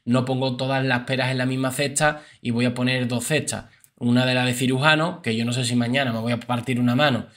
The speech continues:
y no voy a poder seguir operando, entonces por si acaso, pues bueno, voy a intentar, eh, abrir otro negocio en el cual, pues, me pueda ayudar, eh, por si algún día me pasara algo,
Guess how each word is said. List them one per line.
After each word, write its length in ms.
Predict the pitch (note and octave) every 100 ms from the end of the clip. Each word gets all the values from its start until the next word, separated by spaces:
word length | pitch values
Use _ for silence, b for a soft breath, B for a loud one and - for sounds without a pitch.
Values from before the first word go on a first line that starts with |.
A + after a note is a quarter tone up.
| b b
y 60 | B2
no 100 | A#2+
voy 120 | A#2+
a 60 | A#2
poder 200 | B2+ B2
seguir 260 | B2 B2
operando, 580 | B2+ C#3 D#3+ E3 F#3+ - B B
entonces 460 | B2+ B2 C3 C#3 D#3
por 160 | D3+
si 60 | D3+
acaso, 380 | C#3+ D3+ D#3+ E3
pues 140 | D#3
bueno, 220 | C#3+ D#3
voy 100 | D3
a 40 | D3+
intentar, 600 | D#3 D#3+ D3 D#3+ E3 -
eh, 120 | C3+ C3+
abrir 400 | B2+ C3+ D3 D3
otro 260 | D3 D#3 D#3+
negocio 600 | D#3+ D#3+ D#3+ D#3+ E3+ E3+ B B
en 160 | B2
el 140 | B2 B2
cual, 180 | C#3+
pues, 160 | D3 D3+
me 140 | C#3
pueda 200 | B2+ C#3
ayudar, 500 | D3 C#3+ D3 D#3 E3 B B B
eh, 460 | B2+ A#2 A2+ A2 -
por 160 | A#2 G#2+
si 200 | A2 G#2+
algún 260 | A2 A#2+
día 80 | B2+
me 100 | B2+
pasara 340 | C3 C3+ B2+
algo, 360 | C3+ C3+ D#3+ F3+